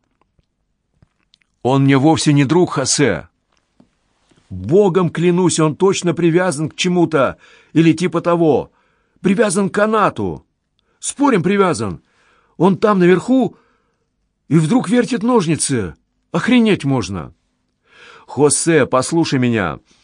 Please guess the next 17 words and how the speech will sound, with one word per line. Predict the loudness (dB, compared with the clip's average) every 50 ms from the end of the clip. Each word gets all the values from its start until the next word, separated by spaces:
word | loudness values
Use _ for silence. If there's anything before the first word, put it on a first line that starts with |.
| _ _ _ _ _ _ _ -2
Мы | 0 2
тут | 2 2 0
с | 2
ребятами | 2 2 4 4 2 2 2 2 0 2
как | 2 0 0 2
раз | 2 2 2 2
заключили | 0 -2 -2 -2 -2 0 2 2 2 2
пари. | 2 0 -2 0 0 -2 -4 -6 -12 _ _ _ _ _ _ _ _ _ _ _ _ _ _ _ _ _
Как | -2 -2 -2 -2 -2 -2
этот | -2 -2 0 0 -2 -2 -2 _
парень | 0 0 2 2 0 0
выглядит? | 0 0 0 0 0 -2 -4 -4 -4 -6 -8 _ _ _ _ _ _ _ _ _ _ _ _ _ _ _ _ _ _ _ _ _ _ _ _ _ _ _ _ _ _ _ _ _ _
Он | 0 2 2 2 2 0 -2
держится, | 0 0 0 0 0 -2 -4 -4 -2 -4 -4 -4
чувак, | -4 -6 -6 -6 -4 -2 -2 -2 -2 -2 -4 -4 -2
он | -2 -2 -2 -2
держится. | -2 0 0 0 0 0 -4 -6 -4 -4 -4 -4 -6 -8 -12